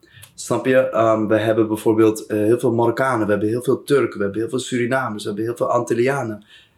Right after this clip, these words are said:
En bijvoorbeeld als ik Turk zeg, de meeste mensen gaan denken aan een dunnerzaak. De meeste mensen gaan denken aan de schoonmaakster. De meeste mensen gaan denken aan de taxichauffeur. Maar ik wil je vragen om verder te kijken dan dat.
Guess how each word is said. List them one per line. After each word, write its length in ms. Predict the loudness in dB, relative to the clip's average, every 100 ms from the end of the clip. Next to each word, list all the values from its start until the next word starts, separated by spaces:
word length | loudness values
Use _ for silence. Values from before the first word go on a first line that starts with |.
| _ _ -4
En 340 | -2 -2 -4 -14
bijvoorbeeld 460 | -6 -4 -2 -2
als 80 | -4 -4
ik 20 | -4
Turk 260 | -2 0
zeg, 400 | -2 -4 -4 -20 _ _ _ _ _ _ _ _
de 100 | 0
meeste 280 | 0 2
mensen 220 | 0 -2 -2
gaan 160 | -2
denken 260 | 0 0 -2
aan 120 | -4
een 100 | -2
dunnerzaak. 640 | -2 -2 -4 -8 -14 -16 -20 _ _ _ _
De 80 | 0
meeste 240 | 2 2
mensen 240 | 0 0 0
gaan 180 | -2 2
denken 260 | 2 2
aan 100 | -2
de 60 | -4
schoonmaakster. 720 | -2 0 0 -2 -6 -10 -18 -20 _
De 80 | -20 _
meeste 360 | 0 0 2 0
mensen 240 | 0 0
gaan 180 | -2 0
denken 260 | 0 0
aan 80 | -4
de 120 | -6
taxichauffeur. 680 | -4 -4 -4 -12 -14 -12 -14 -16 -20 -20 -8
Maar 160 | -2 0
ik 100 | 4
wil 120 | 4
je 120 | 4
vragen 380 | 4 0 0 0
om 120 | 0
verder 280 | 0 -2 -2
te 80 | -2
kijken 360 | 0 2 0
dan 240 | 0 0 0
dat. 420 | -2 -2 -12 -20